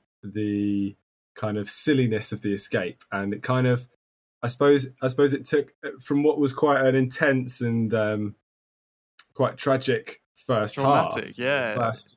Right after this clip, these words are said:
Speaker 1: first few scenes,
Speaker 2: For the
Speaker 1: sorry.
Speaker 2: characters, yeah.
Speaker 1: Um, things started to get a bit lighter, I noticed, and a little bit kind of silly and, and whimsical, um, in this part of the
Speaker 2: Yeah.
Speaker 1: film, I thought. And I quite enjoyed that.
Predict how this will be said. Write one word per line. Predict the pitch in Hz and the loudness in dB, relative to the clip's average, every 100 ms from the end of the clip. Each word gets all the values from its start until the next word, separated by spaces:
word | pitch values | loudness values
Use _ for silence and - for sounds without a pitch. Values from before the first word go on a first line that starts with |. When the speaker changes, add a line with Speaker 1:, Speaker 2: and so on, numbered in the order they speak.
| 110 107 | -20 -8
Speaker 1:
first | 123 123 | -6 -6
few | 104 | -4
scenes, | 135 131 127 | -2 0 -2
Speaker 2:
For | |
the | 113 | -4
Speaker 1:
sorry. | - | -4
Speaker 2:
characters, | 120 113 110 104 | -6 -8 -12 -14
yeah. | 113 113 107 | -10 -10 -8
Speaker 1:
Um, | 104 104 - _ _ _ | -8 -8 -12 _ _ _
things | 160 165 127 | 0 2 0
started | - 156 151 | 2 2 2
to | 135 | 0
get | 147 147 | -2 0
a | |
bit | 139 139 | 0 2
lighter, | 151 170 - 110 | 2 0 -2 -2
I | |
noticed, | 98 87 85 - | -4 -6 -10 -8
and | 101 | -4
a | 110 | -2
little | 117 107 | -2 0
bit | 117 - | -2 -2
kind | - 117 | -6 -4
of | 110 | -2
silly | - 127 113 101 | 0 0 0 -2
and, | 95 95 | -4 -8
and | 101 101 | -8 -2
whimsical, | 117 113 113 104 85 - - | -2 -2 -6 -8 -10 -12 -14
um, | 95 95 | -10 -6
in | 98 | -4
this | 101 | -4
part | - 95 | -6 -8
of | 113 | -8
the | |
Speaker 2:
Yeah. | 107 | -10
Speaker 1:
film, | 85 | -12
I | 82 | -14
thought. | - 82 107 | -14 -14 -6
And | 123 | -6
I | |
quite | 123 156 | 0 0
enjoyed | 147 151 165 160 | 2 2 2 2
that. | 98 85 | -4 -4